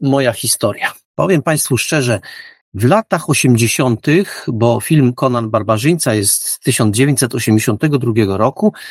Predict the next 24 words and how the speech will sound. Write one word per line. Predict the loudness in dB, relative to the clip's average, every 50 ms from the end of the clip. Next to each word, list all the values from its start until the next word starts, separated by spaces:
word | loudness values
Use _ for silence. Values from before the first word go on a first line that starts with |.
| -18 -12 -4 -2
ja | 0 0 0
w | 0
latach | 0 0 0 0 0 0
osiemdziesiątych | 0 2 2 2 2 2 -2 0 2 0 0 2 0 -2 -2 -2
dosyć | -10 -10 -4 -4 -2 0 -2 -4 -4 _
często | -4 -2 -2 -2 0 0 -2 0
chodziłem | 0 0 0 2 0 2 2 2 2 2 0 -4 _ _ _ -8
w | -8 -6
Bydgoszczy | -2 -2 -2 0 0 0 0 0 -2 -4 -2 0 0 0 0 -4 -12 -20 -20 -20 -20 _ -6
na | -2 -2 -2 -2
giełdy | 0 2 2 2 2 2 2 0
fantastyki. | 0 0 -2 -2 0 -2 -2 0 -2 -2 -4 -4 -10 -12 -6
Tam | -4 -2 0 0 0
za | -2 0 0 0 0 0 0
nieprawdopodobne | 2 4 4 4 4 2 0 -4 _ _ -4 -2 0 0 0 0 -2 -4 -8 -4 0 0 0 0 -2 _ 0 2 2 2 2 0 -2 0 2 2 2 2 0 0 2 2 2 0 0 -2
ceny | -4 -2 0 0 0 0 -2 -2 0 0 2 0 0 -2 -10 -18 -18 -20 -12
kupowało | -2 -2 -2 0 0 -2 -2 0 0 0 0 2 0 0
się | -2 0 0 2 2 4 2 2 -2 -6 -20 _ _ -10
zarówno | -4 -2 0 2 2 4 4 2 2
klubówki, | 2 2 2 2 4 4 4 2 2 0 -6 -4 0 2 4 4 6 4 4 2
jak | 2 0 -2 -4 -8
i | -8 -6
książki, | -6 -6 -2 0 0 0 0 -2 -4 -8 -8 -8 -8
które, | -8 -12 _ -4 0 0 2 2 2 2 0 0